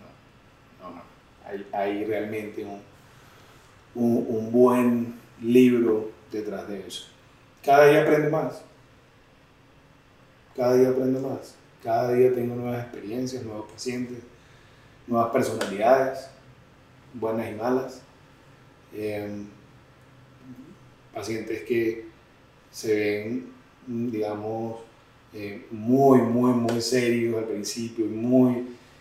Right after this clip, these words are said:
Speaker 1: reactivos a cualquier, a cualquier, digamos, cordialidad, y al final terminan siendo pacientes hasta amigos. Muchos, muchos amigos han sido mis pacientes. Entonces,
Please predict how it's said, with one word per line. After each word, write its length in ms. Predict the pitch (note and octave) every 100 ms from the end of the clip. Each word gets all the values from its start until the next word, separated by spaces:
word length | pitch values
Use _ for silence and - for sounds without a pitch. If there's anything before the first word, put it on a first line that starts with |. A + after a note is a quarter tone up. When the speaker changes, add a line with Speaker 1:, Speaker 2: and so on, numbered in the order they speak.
| - -
Speaker 1:
reactivos 880 | A#2 A2+ A2+ - - C3 B2+ B2+ B2
a 80 | A2+
cualquier, 520 | G#2+ G2+ A2 G#2 A2 -
a 140 | A2
cualquier, 640 | A2 G2+ G#2+ G#2 G#2+ A2 A#2
digamos, 300 | A2+ A#2 -
cordialidad, 760 | B2+ A2+ G#2 G2 G2+ A2 A#2+ A2
y 40 |
al 100 | G#2+
final 340 | - G#2+ G#2+ A2+
terminan 340 | B2+ C3 C3
siendo 400 | C3+ C#3 C#3 C#3
pacientes 380 | - A2+ A2 C3+
hasta 240 | C#3 -
amigos. 360 | G2+ A2 E3 - - - - _ - - _ - _ - -
Muchos, 380 | B2+ F#3+ F#3+
muchos 360 | - B2+ - -
amigos 400 | C3+ C3 C3 D3 - - - - - - - - -
han 100 | A#2
sido 160 | A2+ D3
mis 120 | -
pacientes. 420 | B2+ B2+ F3 - - - - _ _ _ _ _ _ _ _ _ _ _ _ _ - - -
Entonces, 460 | A2+ A2+ A#2+ -